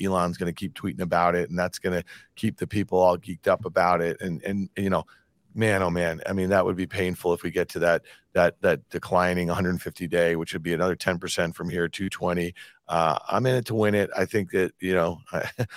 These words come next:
I'm not really sure what can happen given the guidance that they just gave there. Um, but it's, this is dicey, man. I mean, the Nasdaq feels like it wants to roll, yet this thing is just bid. And, and on the same thing,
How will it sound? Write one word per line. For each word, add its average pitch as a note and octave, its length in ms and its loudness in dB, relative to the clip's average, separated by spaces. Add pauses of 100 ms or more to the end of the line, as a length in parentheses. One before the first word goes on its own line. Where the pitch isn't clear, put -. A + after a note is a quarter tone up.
(160)
I'm B2 140 6
not C3+ 180 6
really A#2 220 4
sure G2+ 220 6
what F#2+ 140 4
can F#2+ 100 0
happen F2+ 240 2
given F#2+ 160 0
the F#2 80 0
guidance F2+ 320 4
that F2 120 0
they F#2+ 140 2
just F2 240 -4
gave F#2+ 240 0
there. F2 280 4 (260)
Um, F2+ 340 2
but F2 300 4
it's, - 180 -6
this G#2 220 -2
is B2+ 120 -4
dicey, C3+ 380 6
man. G2+ 320 2
I A2+ 60 0
mean, A2 100 2
the G#2+ 80 4
Nasdaq B2 480 4
feels C3 240 0
like B2 140 0
it B2 80 2
wants B2+ 220 2
to A#2 80 -2
roll, A#2+ 440 4 (220)
yet G#2 180 2
this A2+ 200 0
thing A#2+ 200 0
is A2 100 -2
just - 280 -4
bid. B2+ 320 4
And, G2 260 -2
and G#2 160 -2
on G2+ 120 0
the F#2+ 60 -2
same A#2 280 -2
thing, C#3 360 4